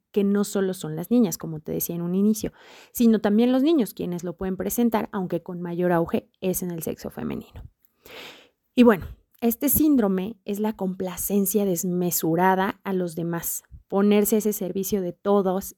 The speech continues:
y de todas y dejándonos en último lugar en elecciones, sentimientos y decisiones.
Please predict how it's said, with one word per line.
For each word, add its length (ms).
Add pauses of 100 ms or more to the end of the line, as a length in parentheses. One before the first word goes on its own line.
(140)
y 140
de 100
todas 560 (560)
y 260
dejándonos 840 (340)
en 160
último 400
lugar 460
en 160
elecciones, 760
sentimientos 760
y 60
decisiones. 840